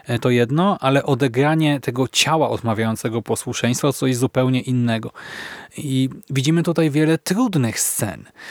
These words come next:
E, mamy w trakcie, tak, tego filmu zasypianie czy defekację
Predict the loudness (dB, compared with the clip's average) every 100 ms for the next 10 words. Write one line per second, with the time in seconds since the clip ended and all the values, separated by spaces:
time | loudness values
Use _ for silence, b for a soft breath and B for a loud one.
0 | B B -8 -6 -4 -2 0 2 2 2
1 | 2 2 2 -2 -6 -12 -14 _ _ 0
2 | 0 0 0 2 2 0 -2 -2 -2 -2
3 | -2 0 0 2 0 0 -4 -2 -2 0
4 | 0 0 -2 -4 -4 -4 -2 -2 -2 -2
5 | -2 -2 0 0